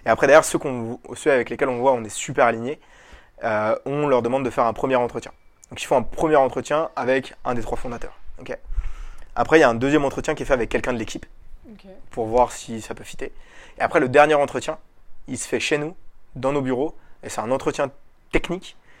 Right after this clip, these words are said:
Speaker 1: en soi, qui est sur trois composantes. Il y a trois, entre guillemets, trois grosses, euh, trois grosses, euh, étapes dans cet entretien. Il y a de l'architecture système. Donc, en gros, on te pose un problème, tu nous écris sur un tableau blanc comment est-ce que tu veux le résoudre.
Speaker 2: Ok.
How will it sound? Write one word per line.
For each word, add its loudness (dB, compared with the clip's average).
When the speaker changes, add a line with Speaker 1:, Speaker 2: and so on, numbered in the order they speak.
Speaker 1:
en -6
soi, -2
qui -4
est -4
sur -8
trois 4
composantes. -4
Il -8
y -6
a -12
trois, 8
entre 4
guillemets, -4
trois 0
grosses, 0
euh, -2
trois 2
grosses, -2
euh, -2
étapes 0
dans -6
cet -12
entretien. -6
Il 0
y 2
a 0
de 0
l'architecture 0
système. -4
Donc, -10
en 0
gros, 0
on 0
te -8
pose 0
un 0
problème, -2
tu -14
nous -8
écris -6
sur -4
un -2
tableau -4
blanc -4
comment -10
est-ce -14
que -18
tu -12
veux -6
le -8
résoudre. -6
Speaker 2:
Ok. -20